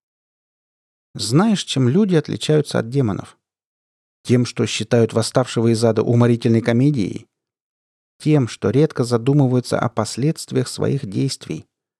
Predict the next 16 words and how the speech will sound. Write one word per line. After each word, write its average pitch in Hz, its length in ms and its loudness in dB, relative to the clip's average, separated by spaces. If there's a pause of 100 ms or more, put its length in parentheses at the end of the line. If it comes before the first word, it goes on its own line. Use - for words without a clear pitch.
(260)
А 120 100 -2
если 143 220 0
и 143 60 4
задумываются, 131 920 0 (220)
то - 80 -6
даже 123 220 2
при 113 180 -4
самом 165 460 2
мрачном 139 440 0
прогнозе 123 560 0
до 101 140 -2
последнего 127 680 0
тянут 113 380 -2
с - 80 -18
превентивными 98 720 -2
мерами. 92 460 -4